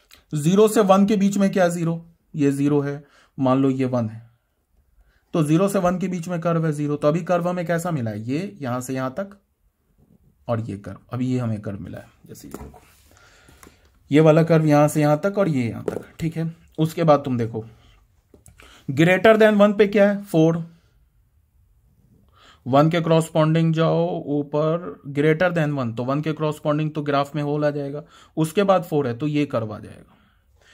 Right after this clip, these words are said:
तो फिर ये कर्व हट जाएगा यहां से यहां तक। ये भी हट जाएगा।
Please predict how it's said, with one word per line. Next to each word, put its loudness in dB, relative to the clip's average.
तो -4
फिर -4
ये 0
कर्व -2
हट -4
जाएगा -4
यहां -6
से -12
यहां -8
तक। -14
ये -6
भी -4
हट -6
जाएगा। -8